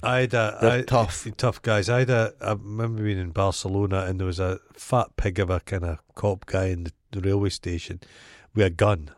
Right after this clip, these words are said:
Speaker 1: No, he didn't have a
Speaker 2: Yeah.
Speaker 1: gun. He had a big truncheon, and he would, he was gonna break my head open with it.
Speaker 2: Yeah.
Speaker 1: No, that
Speaker 2: And their truncheons are, like, four foot long,
Speaker 1: Yeah, yeah, yeah.
Speaker 2: and they just swing.
Speaker 1: Yeah.
Speaker 2: They'll
Speaker 1: Yeah.
Speaker 2: just walk up to someone, whack right across the head.
Speaker 1: That was
Speaker 2: It's
Speaker 1: just
Speaker 2: unbelievable.
Speaker 1: criminally, and it, what they've, what they've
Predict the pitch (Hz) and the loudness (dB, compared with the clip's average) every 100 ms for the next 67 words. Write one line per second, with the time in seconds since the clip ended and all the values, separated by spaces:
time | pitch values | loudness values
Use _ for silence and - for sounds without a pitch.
0 | _ 120 123 113 139 123 101 87 101 98 | _ 2 2 4 2 2 0 2 0 0
1 | 95 92 117 - - 101 98 87 80 - | -2 -4 -6 -2 0 0 -2 -6 -8 -16
2 | - - 127 135 107 110 123 104 95 85 | -12 0 2 4 2 2 0 0 -2 0
3 | 90 85 85 82 - _ - 92 101 98 | -4 -4 -4 -6 -10 _ -8 -2 0 0
4 | 95 - 87 87 87 - _ - 110 90 | -2 -4 -8 -6 -8 -10 _ -6 -4 -4
5 | - _ - 98 120 107 104 107 139 139 | -8 _ -12 0 4 4 4 4 2 2
6 | - 147 156 151 135 123 120 120 117 - | 2 0 0 0 0 2 4 2 -2 -2
7 | 135 - 139 120 107 104 101 95 90 90 | -2 0 -2 2 4 4 4 0 0 -2
8 | 113 113 120 107 - - 110 101 92 110 | 0 0 0 0 -2 0 2 0 0 -2
9 | 82 85 - - - - 156 - - 180 | -2 -6 -18 -20 -12 0 2 2 2 2
10 | - 165 143 151 127 123 113 151 131 - | 2 0 0 2 2 2 2 2 2 2
11 | 151 147 143 143 123 107 101 143 175 170 | 2 2 2 2 2 2 2 4 2 2
12 | 175 - - 135 127 127 123 117 185 170 | 2 0 0 0 2 2 4 4 4 4
13 | 151 135 123 131 120 160 156 127 | 4 4 2 0 0 2 2 0